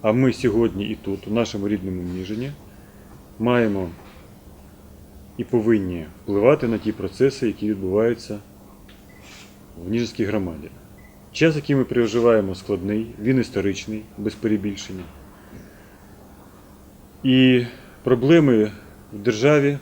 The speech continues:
проблеми в місті, вони повинні вирішуватись спільними зусиллями і влади, і громади, і всіх громадських організацій.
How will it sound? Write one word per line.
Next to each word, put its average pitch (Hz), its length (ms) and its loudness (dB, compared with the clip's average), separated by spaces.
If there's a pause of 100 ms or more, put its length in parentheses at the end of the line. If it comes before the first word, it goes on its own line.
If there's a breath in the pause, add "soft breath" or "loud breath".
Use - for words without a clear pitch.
(120)
проблеми 113 440 2
в 95 100 -4
місті, 127 440 -4 (720 loud breath)
вони 113 400 0 (120)
повинні 107 320 0
вирішуватись 131 720 -4 (1900)
спільними 127 500 2
зусиллями 87 560 -6 (1900)
і 113 80 -2
влади, 135 380 2
і 101 140 -6
громади, 113 480 0
і - 120 -8
всіх 131 220 -4
громадських 110 500 -2
організацій. 90 540 -8